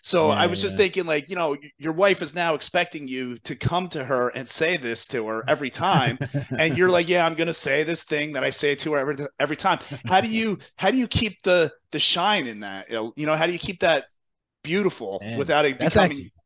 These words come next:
Speaker 2: yeah, I know you. That's actually a great question. Um, I never even thought of that, really. Um, I don't know. I don't know, man. Like, uh, when I do it, it's always, it's always via a hug.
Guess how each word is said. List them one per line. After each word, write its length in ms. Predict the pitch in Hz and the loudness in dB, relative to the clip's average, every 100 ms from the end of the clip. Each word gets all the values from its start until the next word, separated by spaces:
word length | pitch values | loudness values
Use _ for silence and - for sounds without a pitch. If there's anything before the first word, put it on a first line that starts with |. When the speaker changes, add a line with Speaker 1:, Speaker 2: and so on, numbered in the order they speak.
| _ _ _ _ _ _ _ 92 | _ _ _ _ _ _ _ -6
Speaker 2:
yeah, 180 | 113 131 | -2 -2
I 80 | 104 | 0
know 120 | 127 | 0
you. 180 | 143 107 | 0 0
That's 220 | 117 202 | 2 2
actually 220 | 185 113 | 2 0
a 20 | |
great 240 | 87 95 98 | -4 -6 -4
question. 500 | 101 113 - 87 71 | -4 -4 -4 -8 -8
Um, 560 | 95 98 95 92 87 - | -6 -4 -4 -6 -8 -12
I 120 | - | -6
never 180 | 113 160 | 2 4
even 220 | 165 95 | 4 0
thought 240 | - 101 143 | -4 0 0
of 80 | |
that, 200 | 110 78 | 0 -4
really. 340 | 78 117 135 87 | -8 -4 -4 -2
Um, 340 | 98 98 95 - _ _ _ _ _ _ _ _ - | -4 -6 -8 -14 _ _ _ _ _ _ _ _ -6
I 100 | - | 2
don't 160 | 196 135 | 2 4
know. 360 | 208 311 92 _ _ | 2 2 0 _ _
I 120 | - | -6
don't 160 | 165 247 | -2 0
know, 120 | 285 | 0
man. 240 | 269 123 156 | 2 2 2
Like, 220 | 139 135 | 2 4
uh, 360 | 139 135 127 - - | 2 2 0 -4 -6
when 200 | 131 156 | -2 2
I 160 | 196 | 2
do 260 | 131 131 151 | 2 0 2
it, 160 | 185 | 2
it's 160 | 147 123 | 0 -2
always, 680 | 135 139 131 127 113 - - | -2 0 -2 -6 -8 -14 -12
it's 140 | 131 143 | -4 4
always 320 | 160 170 143 | 6 6 4
via 420 | 107 139 135 131 | 0 0 2 2
a 140 | - 104 | -2 -6
hug. 400 | 87 113 127 | -4 -2 -2